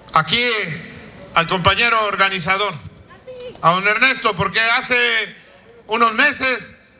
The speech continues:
platicamos en la Ciudad de México y a mí se me hacía como un sueño el que se pudiera cruzar. Los rancheros, por eso el cuchillo que ustedes llevan,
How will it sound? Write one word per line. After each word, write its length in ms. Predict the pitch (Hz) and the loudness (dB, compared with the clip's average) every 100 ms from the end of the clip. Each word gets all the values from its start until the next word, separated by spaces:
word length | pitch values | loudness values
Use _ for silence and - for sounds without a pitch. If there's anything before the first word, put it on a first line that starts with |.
| _ _ | _ _
platicamos 680 | 196 202 202 226 254 247 214 | -2 0 0 0 0 0 -2
en 80 | |
la 120 | 208 190 | -2 -2
Ciudad 240 | 208 233 | 0 -2
de 20 | |
México 600 | 220 233 - 196 170 123 - _ _ _ _ _ - - - - - - | -2 -4 -6 -10 -10 -10 -16 _ _ _ _ _ -20 -20 -20 -20 -20 -2
y 240 | 170 190 | 2 4
a 100 | 196 202 | 2 0
mí 180 | 254 | 0
se 120 | 240 247 | -2 -4
me 120 | 220 | -4
hacía 600 | 196 233 240 220 165 - - _ _ _ _ _ - - | -4 -2 -2 -2 -4 -10 -20 _ _ _ _ _ -20 -12
como 440 | 190 190 214 214 | -4 0 2 2
un 180 | 233 247 | 0 0
sueño 420 | 240 240 220 175 | 2 2 0 -4
el 120 | 170 165 | -4 -4
que 400 | 170 170 165 160 | -2 -2 -2 -4
se 160 | 180 | -6
pudiera 360 | 165 196 226 233 | -6 -4 -4 -4
cruzar. 560 | 180 170 214 202 156 - - - - | -4 0 0 0 -4 -14 -20 -20 -2
Los 180 | 190 226 | 2 4
rancheros, 840 | 226 226 180 302 285 240 240 - _ _ _ _ _ _ _ | 2 0 0 0 0 -2 -8 -16 _ _ _ _ _ _ _
por 140 | 214 | 0
eso 200 | 254 254 | 0 0
el 100 | 240 | -4
cuchillo 500 | - 214 247 247 226 | -4 -6 -2 -2 -4
que 140 | 214 208 | -6 -8
ustedes 360 | 196 226 214 | -2 -2 0
llevan, 420 | 202 254 262 254 | 0 0 0 -2